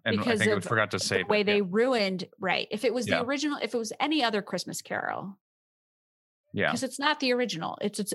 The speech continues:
Speaker 2: own.
Speaker 1: Um, speaking of this, by the way, uh, when I was, you know, look, reading up on stuff and, like, uh, you know, watching the Mickey Christmas Carol and all that stuff, I've discovered that in two thousand nineteen,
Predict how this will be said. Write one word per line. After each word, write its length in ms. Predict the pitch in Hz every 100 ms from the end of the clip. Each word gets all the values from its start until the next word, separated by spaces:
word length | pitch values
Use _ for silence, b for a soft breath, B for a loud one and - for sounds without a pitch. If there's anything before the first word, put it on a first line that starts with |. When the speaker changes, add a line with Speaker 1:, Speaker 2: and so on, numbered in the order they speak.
| -
Speaker 2:
own. 520 | 214 214 220 214 220 - -
Speaker 1:
Um, 440 | 110 110 107 107 - _ -
speaking 560 | - - 156 160 294 214
of 180 | 127
this, 220 | 110 101 -
by 180 | 101
the 100 | 92
way, 240 | 101 95 101
uh, 120 | 117
when 160 | 117 120
I 60 |
was, 280 | 117 110 113 -
you 160 | 131
know, 120 | 113 101
look, 260 | 110 104 -
reading 340 | 113 113 107
up 120 | 104 104
on 120 | 98
stuff 480 | - 101 95 92 104
and, 220 | 95 92
like, 180 | 90 92 - - _ _ _ _ _ _ _ _ -
uh, 320 | 98 90 87 98 _ _ -
you 140 | 117
know, 280 | 95 87 - 101
watching 460 | 104 101 - 104
the 300 | 95 92 95 - - -
Mickey 260 | 127 117
Christmas 360 | 113 117 - 107
Carol 260 | - 101 98
and 80 | 98
all 80 | 95
that 140 | 92
stuff, 200 | - 95 B B B -
I've 180 | 117 -
discovered 400 | - 113 165 170
that 100 | 156
in 120 | 123 117
two 120 | 147
thousand 300 | 147 135 113
nineteen, 680 | 110 104 104 135 113 104 101